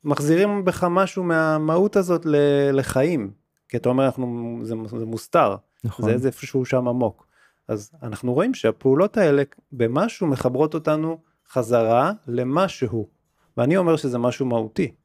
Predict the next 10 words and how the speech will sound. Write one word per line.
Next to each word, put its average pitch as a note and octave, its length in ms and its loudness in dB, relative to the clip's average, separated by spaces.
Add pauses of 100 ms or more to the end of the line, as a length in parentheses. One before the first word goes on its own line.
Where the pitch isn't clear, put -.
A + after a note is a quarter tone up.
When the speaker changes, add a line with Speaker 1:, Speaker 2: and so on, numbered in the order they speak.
(680)
Speaker 1:
זה A2 120 -2
אותו A2 200 0
צינור. C3+ 600 -2 (300)
Speaker 2:
Mhm. - 20 2 (260)
Speaker 1:
רק C#3+ 320 2
מה, G#2+ 220 0
באמת, C3+ 360 -2
הצינור C#3+ 520 0
הוא D3 380 4
חסום, C#3 540 -2